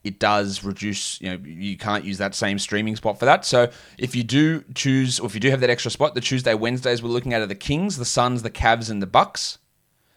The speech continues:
So we're watching the Bucks to see what they do in terms of resting on that back-to-back. So Bobby Portis looks really, really good there. The Cavs, you might look at a Dean Wade. Uh, you might look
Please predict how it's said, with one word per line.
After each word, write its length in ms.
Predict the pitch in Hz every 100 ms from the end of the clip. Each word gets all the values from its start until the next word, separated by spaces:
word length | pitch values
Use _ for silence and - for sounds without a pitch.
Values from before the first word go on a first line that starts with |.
| -
So 160 | 107
we're 100 | 110
watching 320 | 113 120 120
the 80 | 110
Bucks 300 | 98 110 -
to 80 | 101
see 140 | -
what 100 | 104
they 100 | 95
do 160 | 98 101
in 120 | 101
terms 220 | 98 95
of 120 | 92 90
resting 320 | 113 - 110
on 80 | 110
that 120 | 110
back-to-back. 460 | 113 - 113 131
So 120 | - 95
Bobby 240 | 101 98
Portis 360 | 95 107 113 113
looks 180 | 104
really, 240 | 98 110 110
really 200 | 107 101
good 180 | 107 113
there. 200 | 120 - _ _ _ _ _ -
The 80 |
Cavs, 380 | 104 - 120 113
you 40 | 110
might 180 | 117
look 160 | 107 107
at 60 | 101
a 40 |
Dean 400 | 92 107 107 101
Wade. 320 | 98 127 202 - _ _ _ -
Uh, 340 | 98 101 98 98
you 120 | 98
might 300 | 101 101 -
look 260 | 101 101